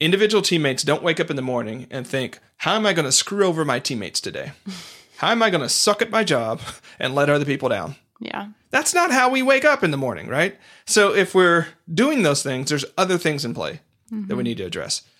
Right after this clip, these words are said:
Speaker 1: And A A Rs and debriefs are a really great way to do that. So we, um, so it's like, well, I should say schedule the meeting.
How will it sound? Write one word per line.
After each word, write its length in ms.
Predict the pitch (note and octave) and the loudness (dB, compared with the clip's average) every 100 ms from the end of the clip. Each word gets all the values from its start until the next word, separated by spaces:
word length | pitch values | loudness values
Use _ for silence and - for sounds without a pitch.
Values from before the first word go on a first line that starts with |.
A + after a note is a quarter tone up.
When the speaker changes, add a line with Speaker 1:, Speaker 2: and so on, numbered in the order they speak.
| _ _ _ | _ _ _
Speaker 1:
And 300 | D#3 C#3 C3+ - | 0 0 0 0
A 240 | D3 D3 | 0 2
A 80 | C#3 | 2
Rs 180 | C3 D3 | 2 -2
and 100 | B2 | -4
debriefs 360 | A#2+ G#2+ A#2 | -4 -2 -2
are 60 | A2+ | -4
a 40 | |
really 220 | A2 G#2+ | -4 -6
great 160 | G#2 D#2+ | -6 -8
way 80 | E2+ | -8
to 60 | D2+ | -8
do 120 | E2 | -10
that. 200 | - - _ | -12 -16 _
So 360 | - D#3 B2+ A#2+ _ _ _ _ | -2 0 0 -2 _ _ _ _
we, 560 | C#3+ C#3+ C#3 B2+ A#2+ C#3 D#3 | -2 0 0 -2 -4 -8 -6
um, 460 | C#3 B2 B2 C3 B2 - | -4 -2 -4 -8 -12 -4
so 260 | - C#4 | 0 2
it's 180 | D3 - | 2 0
like, 280 | C#3+ A#2+ - _ _ _ _ _ _ | 0 -2 -6 _ _ _ _ _ _
well, 120 | - A2 | -12 -8
I 120 | A#2+ | -2
should 220 | - D3+ | -2 0
say 160 | A#2+ G#2+ | -2 -2
schedule 520 | - - B2 A#2 D3+ | -2 -2 -2 -2 -2
the 80 | F3+ | 0
meeting. 360 | F#3+ G#3+ A#3 | 0 -2 -4